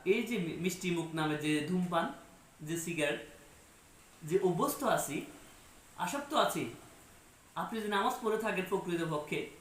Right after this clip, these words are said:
তাহলে আপনি এটা ছেড়ে দেন। আপনি জানেন না আপনার পাশের ব্যক্তি কতটুকু কষ্টের মধ্যে নামাজ পড়ে, যে আপনার সিগারেটের গন্ধ, আপনার যে মুখ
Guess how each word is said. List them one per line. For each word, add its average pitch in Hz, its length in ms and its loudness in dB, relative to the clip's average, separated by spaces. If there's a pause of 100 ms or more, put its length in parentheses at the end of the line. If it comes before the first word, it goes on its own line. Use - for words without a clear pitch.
(300)
তাহলে 226 160 -2
আপনি 240 140 -4
এটা 180 280 -4
ছেড়ে 196 180 4
দেন। 160 200 -2 (880)
আপনি 202 280 -4
জানেন 196 380 0
না 311 100 0
আপনার 170 380 0
পাশের 214 360 -2
ব্যক্তি 214 420 -4 (120)
কতটুকু 208 480 -2
কষ্টের 214 240 0
মধ্যে 175 180 0
নামাজ 165 300 0
পড়ে, 139 220 -4 (580)
যে 143 200 -4
আপনার 170 580 0
সিগারেটের 170 500 0
গন্ধ, 151 580 -2
আপনার 156 380 0
যে 151 80 -2
মুখ 151 160 0